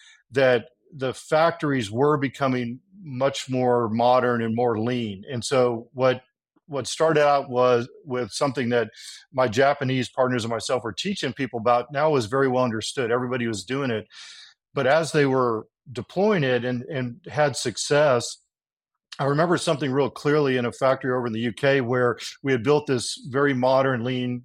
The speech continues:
assembly line, but we were constantly having material delivery issues. And it really started to resonate was just looking forward where you could see lean was taking off, factories were being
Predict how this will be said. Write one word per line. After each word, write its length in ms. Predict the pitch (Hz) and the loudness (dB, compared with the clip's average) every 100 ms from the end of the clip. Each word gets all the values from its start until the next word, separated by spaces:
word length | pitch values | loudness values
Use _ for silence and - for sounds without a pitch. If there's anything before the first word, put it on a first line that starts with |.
| - | -12
assembly 500 | 135 - 156 175 175 | -10 -4 0 2 2
line, 360 | 127 120 120 120 - - - - | 0 2 2 0 -6 -18 -16 -2
but 100 | 139 | 2
we 40 | |
were 120 | 135 | 2
constantly 460 | - 151 156 156 127 | 0 0 0 0 0
having 280 | 139 131 117 | 0 0 -4
material 340 | 117 143 127 | -4 -2 -2
delivery 460 | 113 123 156 123 110 | 0 -2 0 0 -2
issues. 500 | - 131 - - - - - _ - | -6 -14 -16 -18 -20 -20 -20 _ -6
And 140 | 135 | -4
it 40 | |
really 220 | 135 175 165 | 0 2 2
started 380 | - 147 135 117 | 0 0 0 -2
to 60 | |
resonate 600 | 107 127 165 156 131 123 120 | 0 2 2 0 -2 -4 -6
was 400 | 135 127 123 139 - - 165 | -4 0 0 0 -6 -18 -16
just 240 | 120 147 | -6 -4
looking 280 | 156 143 120 | -2 -2 -4
forward 540 | - 147 151 139 120 107 - - _ | -4 0 2 2 0 -4 -14 -20 _
where 560 | 120 135 135 131 127 - | 0 2 4 2 -2 -4
you 160 | 139 | -6
could 180 | 139 131 | -4 -4
see 480 | - 185 180 165 127 _ _ - | -4 -2 -2 -4 -6 _ _ -10
lean 360 | 123 147 151 | -4 0 2
was 160 | 135 - | 0 0
taking 280 | 143 131 127 | -2 0 2
off, 280 | 127 127 | 2 2
factories 480 | - 131 131 135 120 | 2 2 2 -4 -4
were 60 | 117 | -4
being 260 | 110 123 | -4 -6